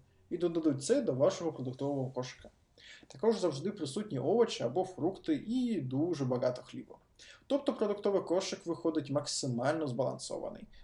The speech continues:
Раджу вам завітати хоч раз до цієї установи. А зараз я вам покажу, як ви можете легко отримати апоймент. Ми переходимо до сайту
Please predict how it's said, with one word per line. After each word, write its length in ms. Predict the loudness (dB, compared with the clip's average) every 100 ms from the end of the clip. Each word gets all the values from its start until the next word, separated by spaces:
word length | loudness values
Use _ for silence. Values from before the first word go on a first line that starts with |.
| -8
Раджу 400 | 0 0 0 -2
вам 160 | -2 -2
завітати 460 | -2 0 0 -2
хоч 240 | -8 -4 0
раз 200 | 0 0
до 160 | -2
цієї 300 | -2 -2 -2
установи. 460 | -2 -6 -6 -4 -6 _ _ _ -8
А 100 | -2
зараз 360 | 2 2 0 0
я 80 |
вам 100 | -2
покажу, 360 | -2 -6 -2 0
як 220 | 0 0
ви 80 | 0
можете 400 | -2 -2 -6 -4
легко 380 | 0 -2 -4 -10
отримати 440 | -6 -4 -4 -4
апоймент. 580 | -8 -8 -8 -2 -4 -4 -20 -20 -20 -20 -20 -8
Ми 120 | -4
переходимо 640 | 0 0 0 -2 -2 -4 -6 -10 -20 -10
до 140 | -4 -2
сайту 480 | 0 0 -2 -6